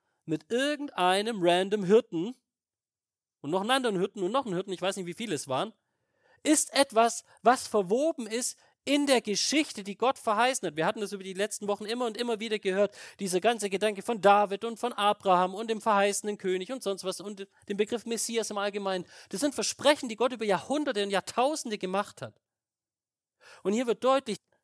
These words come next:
irgendwie jetzt da sich gesegnet fühlt, sondern dass alle Welt gesegnet werde, beginnend mit einem kleinen Hirten.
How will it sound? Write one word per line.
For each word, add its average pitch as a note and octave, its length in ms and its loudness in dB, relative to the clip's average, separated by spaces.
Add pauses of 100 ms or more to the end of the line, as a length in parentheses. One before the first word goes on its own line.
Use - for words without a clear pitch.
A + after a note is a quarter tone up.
(220)
irgendwie G#3+ 380 -2
jetzt G3+ 320 2
da G3+ 160 8
sich G3+ 240 -6
gesegnet A3+ 500 -4
fühlt, G#3+ 240 -10
sondern F3+ 360 -6 (280)
dass - 220 -8 (180)
alle F3 380 -6
Welt B2+ 520 -10 (440)
gesegnet A2+ 640 -10
werde, G#2+ 340 -16 (640)
beginnend C#3+ 640 -8 (400)
mit B2 120 -12
einem A#2+ 300 -8
kleinen A#2+ 320 -6
Hirten. B2 340 -14